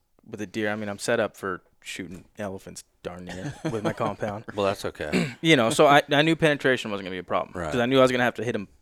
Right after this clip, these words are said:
Speaker 1: back to get the arrow in there to get it to come out this way.
Speaker 2: Mm-hmm.
Speaker 1: And he's looking at me, and there was a madrone tree lined up perfect with his off shoulder, like, to a T. And I anchored, and he sat there, and when I shot, it was this flash of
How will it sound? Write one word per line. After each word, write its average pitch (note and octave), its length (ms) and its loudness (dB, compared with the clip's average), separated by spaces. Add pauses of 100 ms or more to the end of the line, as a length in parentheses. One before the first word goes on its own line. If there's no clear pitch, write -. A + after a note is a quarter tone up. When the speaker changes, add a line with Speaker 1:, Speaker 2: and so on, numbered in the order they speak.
Speaker 1:
back G#2 500 0
to B2 100 -6
get G#2 140 -10
the F2+ 100 -6
arrow G2+ 220 2
in G2 140 -6
there F#2+ 160 -4
to F#2 80 -8
get F#2 160 -6
it F2+ 140 -12
to - 40 -20
come F#2+ 180 -10
out - 140 -12
this - 180 -6
way. A#2 220 -2 (120)
Speaker 2:
Mm-hmm. E2 320 -12 (680)
Speaker 1:
And A2+ 80 -14
he's G#2+ 160 -8
looking D#3+ 280 4
at G2+ 160 -2
me, G#2+ 120 -4
and - 500 -12
there B2 80 0
was A#2 120 0
a - 20 -2
madrone C#3+ 480 0
tree G#2+ 380 0 (200)
lined A#2+ 300 2
up - 160 2
perfect A#2 420 0
with - 140 -8
his G#2 140 -6
off F#2+ 240 0
shoulder, - 400 -6
like, G#2+ 180 -4 (280)
to B2 120 0
a G#2+ 60 0
T. D#2+ 300 -12 (840)
And A2+ 120 -4
I G#2+ 80 0
anchored, D3 500 2
and C3+ 80 -6
he B2+ 80 -6
sat C3+ 300 0
there, C#3+ 300 -2 (180)
and A2+ 120 -4
when A#2+ 120 0
I C#3+ 100 4
shot, C#3+ 500 2 (280)
it A#2 80 0
was A2+ 160 -4
this G#2+ 180 -6 (580)
flash A#2 460 2
of D#3 120 -6